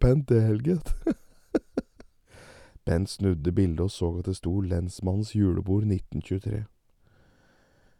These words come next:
Bent så opp på Åge med rare øyne. «Gjorde du dette i jula som var?» sa han.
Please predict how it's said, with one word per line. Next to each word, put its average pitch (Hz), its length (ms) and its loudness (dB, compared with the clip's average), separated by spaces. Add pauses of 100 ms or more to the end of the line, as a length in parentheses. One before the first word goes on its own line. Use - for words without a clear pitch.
(240)
Bent 98 240 2
så 107 240 2
opp 123 480 0
på 110 160 2
Åge 101 400 4
med 101 220 4
rare 92 340 0
øyne. 98 340 -2 (1700)
«Gjorde 113 240 6
du 110 80 6
dette 110 320 0
i 120 160 2
jula 92 260 4
som 110 300 0
var?» 170 240 -2 (760)
sa - 220 -14
han. - 60 -20